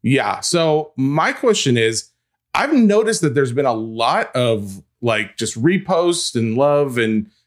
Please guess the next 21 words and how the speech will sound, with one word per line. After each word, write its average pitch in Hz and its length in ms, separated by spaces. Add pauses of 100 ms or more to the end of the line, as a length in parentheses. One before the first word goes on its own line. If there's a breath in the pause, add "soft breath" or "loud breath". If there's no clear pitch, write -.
(140)
commenting 147 560
back 131 240
and 123 140
forth 127 460
from 123 680 (180)
the 110 600
people 127 200
who 135 80
put 120 180
on 110 140
the 123 80
show. 123 460 (420)
Uh, 117 340
but 95 160
there 160 120
hasn't 180 420
been 185 200 (100)
any 170 260
of 147 240
our 147 260
posts - 580